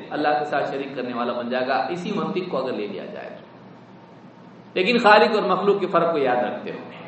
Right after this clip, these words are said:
سوچیے، تو اگر آدمی واقعی عقل رکھتا ہو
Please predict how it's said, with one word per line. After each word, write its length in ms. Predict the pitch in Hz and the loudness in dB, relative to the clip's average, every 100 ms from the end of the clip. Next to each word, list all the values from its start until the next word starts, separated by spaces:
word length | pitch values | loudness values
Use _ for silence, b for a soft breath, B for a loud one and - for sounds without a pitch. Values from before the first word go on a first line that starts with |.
| - - - - - | -16 -16 -16 -16 -14
سوچیے، 520 | - 123 120 - - - - - - - - - - - - - - - | 0 0 0 -4 -8 -12 -14 -14 -14 -14 -14 -12 -12 -10 -12 -12 -10 0
تو 80 | - | 4
اگر 160 | 131 | 8
آدمی 360 | 143 151 151 135 | 10 10 8 10
واقعی 400 | 135 123 190 190 | 10 10 8 6
عقل 320 | 156 147 127 | 4 2 2
رکھتا 380 | 117 117 104 - | 0 0 -2 0
ہو 320 | 143 185 - | 0 0 -2